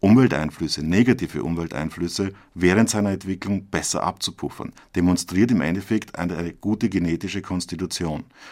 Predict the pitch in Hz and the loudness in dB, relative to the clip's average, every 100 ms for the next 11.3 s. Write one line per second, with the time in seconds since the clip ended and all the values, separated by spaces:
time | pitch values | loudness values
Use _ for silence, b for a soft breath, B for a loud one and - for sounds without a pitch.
0 | B - 76 95 131 123 107 - 95 98 | B -8 0 0 2 0 0 0 -2 0
1 | 98 90 95 98 98 87 - 90 87 90 | 2 2 2 0 -2 -6 -6 -4 -4 -4
2 | - 82 98 87 87 95 101 139 143 - | -4 -4 -2 -2 0 2 4 4 2 0
3 | 76 - - b - - 95 95 - - | -10 -12 -20 b -8 -2 2 2 0 -2
4 | 95 120 139 - - 90 - 78 131 131 | 2 4 2 0 -4 -2 0 2 0 0
5 | 120 113 120 B B B 85 92 90 90 | 2 2 2 B B B 0 4 4 2
6 | - - - 107 107 95 87 - 110 123 | -6 -4 2 2 2 0 -2 -4 -2 0
7 | 113 - 80 85 76 - 95 87 92 120 | 0 0 -4 -4 -4 -6 0 2 2 2
8 | 123 117 110 - B B - 98 104 104 | 0 2 2 0 B B 0 2 4 2
9 | - - B B - 90 90 95 98 92 | 0 -8 B B 0 2 4 2 0 -4
10 | - 107 110 110 90 80 82 - 78 - | 0 0 2 0 0 -2 -2 -6 -6 -8
11 | - 76 - | -8 -12 -12